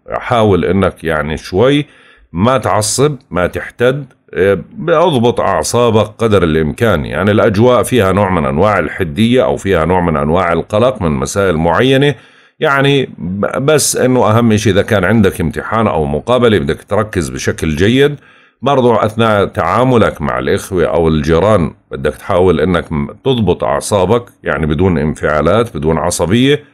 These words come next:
وبرضو على أمور إلها علاقة بالحركة والنشاط بدك تكون حذر.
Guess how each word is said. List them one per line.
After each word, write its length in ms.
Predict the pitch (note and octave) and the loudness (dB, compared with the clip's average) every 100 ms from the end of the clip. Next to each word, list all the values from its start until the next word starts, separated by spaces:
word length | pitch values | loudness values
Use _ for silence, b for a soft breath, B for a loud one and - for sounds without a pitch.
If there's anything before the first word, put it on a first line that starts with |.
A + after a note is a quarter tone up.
| b b b b | b b b b
وبرضو 640 | B2 C#3 C3 D#3+ C#3 D3 | -2 0 2 2 2 2
على 240 | A#2 A2+ B2 | 2 2 2
أمور 520 | A#2 G#2 C3 D3 - | 4 4 4 4 2
إلها 280 | C3 C3+ A2 | 2 2 2
علاقة 600 | F2 A2+ A#2+ - A2 G#2+ | 2 0 0 0 0 0
بالحركة 960 | F#2 C#2 C#2 G#2 A2+ - C3 B2+ G2+ | -2 -8 -2 0 0 0 0 0 0
والنشاط 540 | F2 E2 D#2+ - B2+ B2+ | 0 2 0 0 0 0
بدك 220 | E2 D#2+ | -2 -4
تكون 560 | D#2+ - F2+ E2+ E2+ D#2 | -4 -8 -2 0 0 -2
حذر. 400 | - B2 D#2 | -4 -2 -2